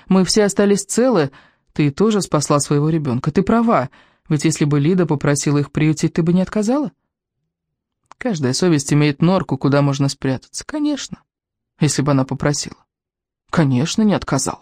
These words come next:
бы. В сорок девятом Митю выпустили. Он не приехал, хотя было уже все сказано и написано. Незачем. И ты не приезжай.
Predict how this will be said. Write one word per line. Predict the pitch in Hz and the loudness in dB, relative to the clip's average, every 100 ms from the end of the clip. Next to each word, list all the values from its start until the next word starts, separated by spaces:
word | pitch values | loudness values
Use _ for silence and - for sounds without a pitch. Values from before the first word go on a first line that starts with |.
| _ | _
бы. | _ _ _ _ _ _ _ _ _ _ _ _ _ _ - | _ _ _ _ _ _ _ _ _ _ _ _ _ _ -6
В | |
сорок | 180 170 | -2 0
девятом | 165 190 196 170 | 0 0 0 0
Митю | 170 170 156 | 0 0 -2
выпустили. | 135 - - 104 135 _ _ _ - - - - - - _ _ - | -2 -6 -6 -8 -8 _ _ _ -20 -20 -20 -20 -20 -20 _ _ -2
Он | 302 302 | 4 4
не | 277 | 4
приехал, | 269 247 294 - 170 | 2 2 2 2 0
хотя | 170 175 214 165 | 2 0 0 2
было | 180 185 156 | 2 2 2
уже | 160 | 2
все | 160 160 | 0 -2
сказано | - 180 160 156 156 | 0 0 2 2 2
и | |
написано. | 156 151 - 147 - - 82 127 131 - - _ _ _ _ _ - | 0 -2 -2 -2 -2 -2 -2 -4 -8 -16 -20 _ _ _ _ _ -4
Незачем. | 226 254 135 - - - 131 _ _ _ _ _ - | 2 2 0 -6 -8 -10 -14 _ _ _ _ _ -4
И | 151 139 135 | 0 0 0
ты | 226 147 - | 0 -2 -2
не | - - 135 | -2 0 -2
приезжай. | - 143 143 - - | -2 -4 -4 -10 -16